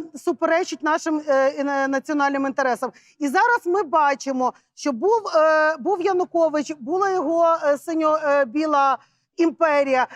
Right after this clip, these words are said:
вона і далі продовжує бути. Ми не зробили нічого за шість років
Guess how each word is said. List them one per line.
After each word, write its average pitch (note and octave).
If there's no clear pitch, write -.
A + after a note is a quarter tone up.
вона F#4
і A#4
далі A4
продовжує F4
бути. C#4
Ми E4
не G#4
зробили G4+
нічого F4
за D4+
шість -
років F#4